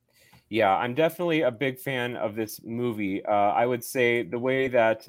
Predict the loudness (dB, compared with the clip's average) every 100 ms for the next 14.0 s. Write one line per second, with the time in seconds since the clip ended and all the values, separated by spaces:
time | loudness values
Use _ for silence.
0 | 0 4 4 4 2 2 2 2 2 2
1 | 2 0 0 -2 -4 -4 -10 -8 -6 -2
2 | -2 0 -2 -6 -12 -10 -6 -4 -2 -2
3 | -2 -4 -6 -6 -4 -2 0 2 4 2
4 | -2 -6 -6 -6 -6 -2 0 0 -4 -8
5 | -18 -20 -20 _ 2 4 2 0 4 4
6 | 4 2 -4 _ _ 4 8 8 6 0
7 | 6 10 10 10 8 6 8 4 4 -2
8 | 2 2 0 -4 -4 -2 2 2 2 -2
9 | 0 0 0 -6 0 2 6 6 4 6
10 | 6 4 -2 -4 -2 0 0 -4 -4 2
11 | 2 2 -2 -4 -2 -2 2 2 2 -2
12 | _ _ -8 -4 -2 -2 4 6 6 2
13 | 2 2 6 6 6 2 -2 0 -2 -4